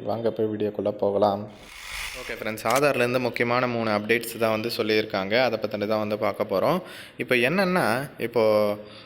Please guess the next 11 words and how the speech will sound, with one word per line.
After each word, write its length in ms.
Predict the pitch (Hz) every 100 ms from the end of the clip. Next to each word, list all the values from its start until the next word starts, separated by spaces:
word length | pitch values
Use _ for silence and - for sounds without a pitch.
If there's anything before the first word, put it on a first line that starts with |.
| - 107
ஆதார் 380 | 143 175 151
அப்டேட் 280 | 117 127 127
பண்றதுக்கு 520 | - 104 110 127 120 113
ஒரு 140 | 110 110
சில 200 | 117 110
சார்ஜஸ்லாம் 680 | - 113 131 127 120 110 117
இப்போ 140 | 117 110
வந்து 220 | 107 110 113
காஸ்ட் 360 | 107 113 -
அதிகம் 320 | 101 117 117
பண்ணியிருக்காங்க. 520 | 104 104 101 101 98